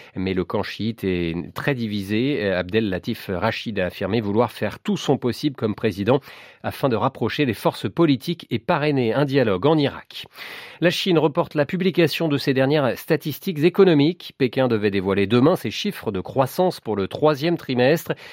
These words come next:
des indicateurs toujours très scrutés par le reste du monde.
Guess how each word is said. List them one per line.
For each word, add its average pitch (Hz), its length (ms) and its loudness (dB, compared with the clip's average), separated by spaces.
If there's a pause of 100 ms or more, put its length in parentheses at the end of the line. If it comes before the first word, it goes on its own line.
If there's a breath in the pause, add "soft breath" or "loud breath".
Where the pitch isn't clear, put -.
(220 loud breath)
des 107 280 2
indicateurs 110 540 -2
toujours 107 320 -6
très 101 160 -4
scrutés 135 480 0
par 98 180 0
le 92 80 -2
reste 113 280 -2
du 98 140 -4
monde. 110 360 4